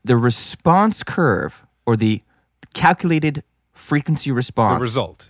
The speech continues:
Speaker 2: basically.
Speaker 1: of a, the result,
Speaker 2: Yeah.
Speaker 1: yeah, of a, of a pop mix or pop rock mix, uh, very closely resembles the inverse of the Fleischer-Munson curve at eighty to eighty-five decibels approximately.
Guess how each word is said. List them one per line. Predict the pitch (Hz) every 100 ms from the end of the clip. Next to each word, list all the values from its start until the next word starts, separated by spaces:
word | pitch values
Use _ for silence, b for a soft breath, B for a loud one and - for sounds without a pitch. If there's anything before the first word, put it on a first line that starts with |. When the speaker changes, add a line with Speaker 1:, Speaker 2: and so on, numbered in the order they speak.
| -
Speaker 2:
basically. | 98 82 - 98
Speaker 1:
of | 87
a, | - _ _ _ _
the | 135
result, | 120 131 156 92
Speaker 2:
Yeah. | 92
Speaker 1:
yeah, | 110 - _ 123
of | 110
a, | 110 - -
of | 110
a |
pop | 107 - 156 156
mix | 117 92 - - - _ _ b b -
or | 117
pop | 147 147
rock | 110 82
mix, | 82 82 - - - - B B B B -
uh, | 107 104 101 101 - _ -
very | 113 113 135 185
closely | - - 160 170 147
resembles | 135 135 139 90 95 - 90
the | 98 -
inverse | 135 190 143 92 90 - - - b b
of | - 98
the | 104
Fleischer-Munson | 120 110 117 98 92 - 85
curve | 85 90 - _ b b
at | 101 104 - _ _ 110
eighty | 110 107 107
to | 104 -
eighty-five | 98 95 95 90
decibels | 85 - - - -
approximately. | - - - - -